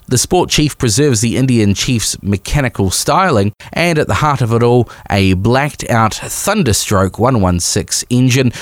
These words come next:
delivers one hundred and sixty-two newton meters of torque, while the eye-catching new quarter fairing, along with new Moto-style bars with machine triple clamps and six-inch risers, set the Sport Chief apart from the rest of the Chief Indian lineup.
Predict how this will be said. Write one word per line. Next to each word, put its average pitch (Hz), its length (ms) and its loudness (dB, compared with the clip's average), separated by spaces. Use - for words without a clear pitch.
delivers 107 420 2
one 131 140 0
hundred 92 280 0
and 92 100 -2
sixty-two 92 600 -2
newton 95 420 0
meters 85 300 0
of - 180 -6
torque, 131 320 0
while 113 220 2
the 104 160 2
eye-catching 104 760 0
new 101 220 4
quarter 120 420 0
fairing, 120 600 0
along 180 340 2
with 135 160 0
new 139 160 2
Moto-style 120 720 2
bars 131 480 0
with 113 160 -2
machine 98 400 2
triple 139 360 -2
clamps 127 360 -2
and 92 140 0
six-inch - 800 -2
risers, 123 560 0
set - 260 -2
the 123 100 0
Sport 147 360 -2
Chief 127 220 -2
apart - 340 -2
from 113 140 0
the 104 100 2
rest 110 280 0
of 113 120 -2
the 117 100 0
Chief - 380 -4
Indian 85 340 -2
lineup. 92 460 0